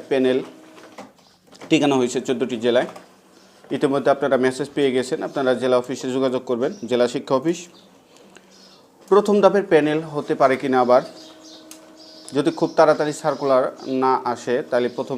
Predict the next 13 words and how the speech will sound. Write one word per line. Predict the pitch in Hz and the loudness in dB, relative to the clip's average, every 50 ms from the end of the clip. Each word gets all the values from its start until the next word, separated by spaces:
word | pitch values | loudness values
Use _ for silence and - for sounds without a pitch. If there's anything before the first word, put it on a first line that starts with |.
| 127 123 | -2 -2
ধাপের | 135 127 117 123 117 117 - | 0 0 0 0 -2 -2 -2
প্যানেল | - 131 120 117 113 131 - - _ _ _ _ _ - - - _ - - _ _ _ _ - - | -4 -2 0 0 -2 -4 -6 -10 _ _ _ _ _ -20 -20 -20 _ -20 -20 _ _ _ _ -18 -16
আসতে | - 120 - - 131 | -16 -10 -6 -2 0
পারে | 120 120 113 110 101 - - _ _ - - | 0 0 0 0 -4 -8 -16 _ _ -10 -6
আরেকবার। | 117 117 113 104 107 110 - - - - - - - - - - - - - - - - - - - - - - - - - - - - - - - - - - - - - - - - - - - - - - - - - - | -4 -2 -2 -2 -4 -6 -6 -8 -14 -20 -16 -14 -12 -12 -12 -14 -16 -20 -20 -20 -20 -20 -20 -20 -20 -20 -20 -20 -20 -20 -20 -20 -20 -20 -20 -20 -20 -20 -20 -20 -20 -20 -20 -20 -20 -20 -20 -20 -20 -20 -20 -20 -20 -20 -10 -4
তৃতীয় | 190 220 220 220 233 233 214 | -2 -2 0 4 4 4 6
ধাপের | 175 175 170 165 160 135 147 170 139 139 131 135 | 6 2 2 4 4 4 4 2 0 -2 0 2
রেজাল্ট | 139 135 123 139 131 120 135 151 - - - - - - - - - - - - - _ _ _ _ _ _ _ _ _ _ _ _ _ - | 2 2 4 4 4 4 4 2 -4 -14 -18 -20 -20 -20 -20 -20 -20 -20 -20 -20 -20 _ _ _ _ _ _ _ _ _ _ _ _ _ 0
এর | 139 135 131 - - | 0 0 0 -2 -2
সমাধান | 147 135 139 135 120 131 117 143 165 - | 0 2 2 4 4 2 0 -2 0 2
কবে | 147 127 131 135 123 | 2 2 2 2 0
হতে | 131 123 - 135 | -2 -4 -4 -2
পারে | 110 123 113 | 0 0 0